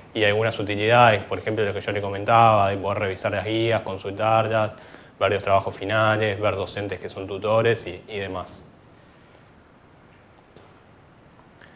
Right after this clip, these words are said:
Bueno, la historia clínica electrónica, que es el otro gran sistema que, que hemos desarrollado acá en la Facultad de Psicología,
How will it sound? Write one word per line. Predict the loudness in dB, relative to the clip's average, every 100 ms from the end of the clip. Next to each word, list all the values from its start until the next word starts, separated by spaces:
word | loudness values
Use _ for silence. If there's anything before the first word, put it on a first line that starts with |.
| -20 -20 -20 -20 -20 -12
Bueno, | 2 4 4 2 -8 -10
la | -4 -2
historia | 0 2 4 4
clínica | 4 4 4
electrónica, | 2 2 2 2 2 0
que |
es | -2
el | -2
otro | 0 2 2 2
gran | 0 -2
sistema | -4 -2 0 2 2
que, | 0 -2 -4
que |
hemos | -4 -4
desarrollado | -4 -4 -2 2 2
acá | 4 2
en |
la | 2 0
Facultad | 0 -2 0
de | 0
Psicología, | 0 0 2 6 8 6